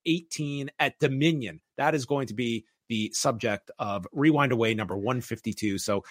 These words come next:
join now. It's the beginning of the month. Get the most bang for your buck at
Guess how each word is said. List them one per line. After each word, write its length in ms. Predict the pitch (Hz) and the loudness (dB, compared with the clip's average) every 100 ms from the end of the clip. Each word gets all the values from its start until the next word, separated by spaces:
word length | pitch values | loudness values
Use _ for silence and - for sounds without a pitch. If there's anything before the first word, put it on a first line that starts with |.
| - - | -20 0
join 360 | 175 196 190 | 2 4 4
now. 280 | 175 180 185 | 4 4 4
It's 240 | 156 131 | 2 -2
the 80 | - | -2
beginning 380 | 113 127 170 175 | -2 2 2 4
of 80 | 139 | 2
the 60 | |
month. 340 | 143 143 143 - | 2 4 2 0
Get 160 | 143 | -2
the 80 | 156 | 0
most 340 | 131 165 175 - _ - | 2 2 2 -4 _ -14
bang 480 | 110 160 180 190 190 | 0 4 4 4 0
for 280 | - 160 | 2 4
your 180 | 156 151 | 6 4
buck 440 | 123 151 131 - - _ _ - | 2 2 2 -2 -18 _ _ -6
at 340 | 123 131 123 | 0 0 -2